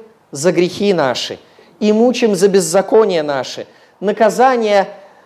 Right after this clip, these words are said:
за наше примирение с Богом было на нём, и ранами его мы исцелились». Оказывается, это семя – которое родится от жены, от Авраама,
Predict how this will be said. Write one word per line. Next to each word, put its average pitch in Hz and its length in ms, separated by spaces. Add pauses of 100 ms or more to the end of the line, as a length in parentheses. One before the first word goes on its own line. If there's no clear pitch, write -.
(160)
за 185 260
наше 220 380
примирение 208 680
с 139 80
Богом 185 480
было 220 280
на 196 120
нём, 202 520 (480)
и 220 140
ранами 202 540
его 156 500
мы 180 360
исцелились». 170 920 (600)
Оказывается, 220 760
это 208 320
семя – 185 640 (420)
которое 185 420
родится 175 760
от - 380 (560)
жены, 190 640 (380)
от 165 360 (220)
Авраама, 202 760